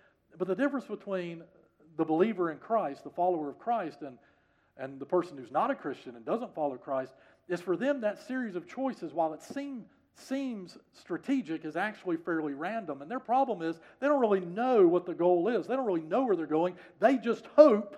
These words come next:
it all works out. But the believer in Christ knows that God has already set the plan, that you never deviate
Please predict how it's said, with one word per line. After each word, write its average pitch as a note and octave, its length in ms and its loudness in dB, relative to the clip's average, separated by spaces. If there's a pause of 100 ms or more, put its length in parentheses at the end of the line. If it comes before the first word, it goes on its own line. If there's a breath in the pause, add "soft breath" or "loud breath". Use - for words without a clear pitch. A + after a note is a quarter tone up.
(840)
it E3 140 2
all F#3 200 8
works F3 300 0
out. A#2 220 -6 (1300 soft breath)
But F#3+ 120 6
the F#3 60 2
believer B3 420 4
in F#3+ 60 -12
Christ C4 420 0
knows G#3+ 280 2
that - 140 -8
God B3 300 0
has A3 220 -2
already A#3 420 6
set - 400 -4
the G3 80 -4
plan, G#3 460 -2
that - 180 -8
you F#3+ 80 -12
never C4+ 420 -2
deviate G3+ 680 0